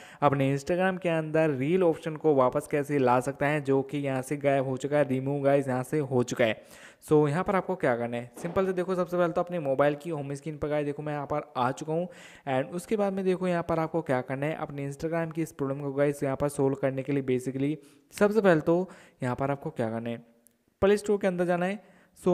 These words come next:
प्ले स्टोर के अंदर जाने के बाद में simply गाइस यहाँ पर आपको सर्च बार के ऑप्शन पर टैप आउट करना है और यहाँ पर आपको Insta यहाँ पर आपको सर्च करना है। जैसे गाइस देखो यहाँ पर मैं Insta सर्च करता हूँ,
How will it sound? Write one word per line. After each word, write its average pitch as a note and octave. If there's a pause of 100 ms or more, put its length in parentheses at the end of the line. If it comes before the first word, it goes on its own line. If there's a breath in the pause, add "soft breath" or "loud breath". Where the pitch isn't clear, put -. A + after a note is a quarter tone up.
प्ले F#3+
स्टोर G#3+
के G#3
अंदर F#3
जाने E3
के E3
बाद E3
में E3+
simply F#3+
गाइस F3
यहाँ D#3+
पर E3
आपको E3
सर्च C#3
बार C#3+
के D3
ऑप्शन C#3+
पर C#3+
टैप C3+
आउट D3
करना D3
है D#3
और E3+
यहाँ E3
पर F#3
आपको C3 (500 soft breath)
Insta F3
यहाँ C#3+
पर B2+
आपको B2+
सर्च A#2+
करना C3
है। C#3+
जैसे D#3
गाइस D#3+
देखो C3+
यहाँ C#3
पर C#3
मैं D3
Insta C#3+
सर्च B2
करता C3+
हूँ, D#3